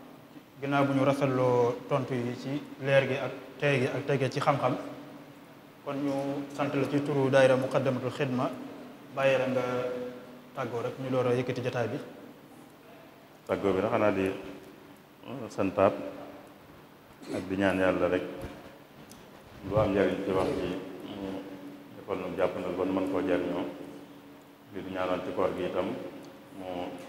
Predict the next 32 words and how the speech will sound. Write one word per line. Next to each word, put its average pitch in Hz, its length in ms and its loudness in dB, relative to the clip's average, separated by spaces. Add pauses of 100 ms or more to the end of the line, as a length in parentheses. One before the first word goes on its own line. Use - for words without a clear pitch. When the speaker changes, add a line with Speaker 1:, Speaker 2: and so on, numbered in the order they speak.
(460)
Speaker 2:
yombalal 95 440 0
nu 90 120 -2
nu 90 120 -2 (400)
àggale 95 420 -4
ko 95 180 -4 (400)
ci 98 80 -12
ni 92 80 -8
mu 92 100 -8
ko 98 100 -8
bëggee, 90 340 -6 (160)
nangul 92 320 -6
nu 87 100 -6
ko. 90 140 -6 (1800)
Lu 98 80 -4
nu 98 140 -2
am 95 260 -2
ci 98 80 -6
ay 92 160 -2
rëcc 90 160 -6
rëcc 90 240 -8
yi 90 120 -4 (920)
ci 98 80 -14
weeru 92 260 -2
koor 92 160 2
rek 92 200 0
di 90 80 -4
ko 98 80 -2
jiitu, 92 280 -6 (920)
mu 87 240 -6 (280)
jéggal 90 280 -6
nu 82 200 -8
ko. 92 120 -6